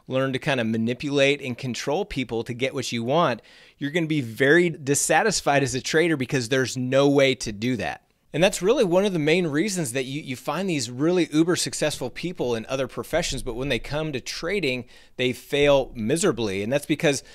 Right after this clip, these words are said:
they, you know, in, in certain situations, they have the control. They have the ability to manipulate situations or people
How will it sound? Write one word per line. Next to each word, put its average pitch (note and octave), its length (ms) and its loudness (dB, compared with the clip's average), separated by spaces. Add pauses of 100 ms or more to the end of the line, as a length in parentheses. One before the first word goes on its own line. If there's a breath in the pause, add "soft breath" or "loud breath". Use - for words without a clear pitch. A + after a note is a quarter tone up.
(260 loud breath)
they, D3+ 220 6
you C#3+ 300 0
know, B2+ 140 4
in, B2+ 140 0
in C#3 120 -4
certain F3+ 280 0
situations, C3 720 -2
they C3 220 2
have C#3+ 360 2
the C#3 100 0
control. C#3 600 -2
They G#2+ 140 0
have C3+ 260 0
the B2+ 200 -4
ability B2 520 2
to A#2 160 -6
manipulate B2 720 0
situations B2+ 640 -2
or G#2+ 120 -2
people A#2+ 560 -4